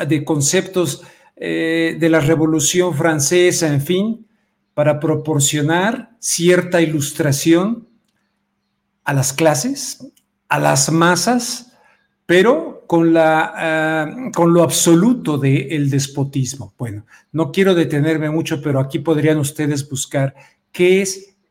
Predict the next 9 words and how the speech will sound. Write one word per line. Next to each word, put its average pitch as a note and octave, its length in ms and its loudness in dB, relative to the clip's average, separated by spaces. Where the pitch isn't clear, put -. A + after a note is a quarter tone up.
o C#3 140 -8
qué D#3 140 -2
fue D#3+ 600 -2
el C#3 200 -4
despotismo C#3+ 1000 -4
ilustrado. B2 760 -6
La D#3 140 2
escuela B3 720 2
prusiana D#3+ 920 0